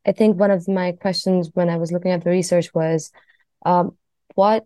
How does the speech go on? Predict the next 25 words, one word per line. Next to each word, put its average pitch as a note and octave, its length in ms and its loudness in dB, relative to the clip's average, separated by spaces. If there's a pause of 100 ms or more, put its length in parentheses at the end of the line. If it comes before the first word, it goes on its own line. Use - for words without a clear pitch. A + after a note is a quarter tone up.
was A3+ 160 0
the G#3 80 -4
motivation F3+ 720 0
behind E3 340 -4
the D#3+ 60 -4
research? E3 460 -2
So D#3+ 260 -2
why, F3 380 -2
why F3+ 260 2
did F3 180 -2
you F#3+ 120 2
want F3 200 0
to E3+ 80 -2
look F3 240 2
at E3 180 0
Gen E3+ 260 -4
Z E3+ 160 -2
specifically? A3 800 0
And F#3+ 160 2
now E3 160 0
that E3+ 200 -2
you F3+ 60 -2
have F3 380 -2
the F#3+ 80 -2
data, E3 480 0